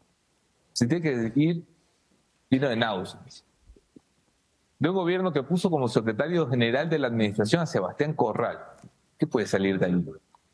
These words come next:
Un tipo que se saltaba la fila para vacunarse primero en el covid. Que paga impuestos según el año, según Dios quiera, según Dios manda.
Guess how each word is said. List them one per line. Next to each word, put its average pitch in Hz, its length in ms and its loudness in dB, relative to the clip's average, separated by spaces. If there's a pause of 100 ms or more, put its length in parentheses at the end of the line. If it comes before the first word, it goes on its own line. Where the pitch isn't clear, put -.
(340)
Un 139 100 4
tipo 160 220 2
que 123 80 0
se 117 120 -2
saltaba 143 560 0
la 151 120 0
fila 143 280 0
para 107 180 0
vacunarse 113 600 0
primero 110 380 0
en 104 100 4
el 101 120 0
covid. 110 260 -2 (1700)
Que 104 80 4
paga 143 220 0
impuestos 143 400 -2
según 113 300 2
el 120 120 0
año, - 300 -8 (640)
según 120 320 0
Dios 123 220 0
quiera, 127 300 0
según 113 240 2
Dios 113 140 2
manda. 120 380 -2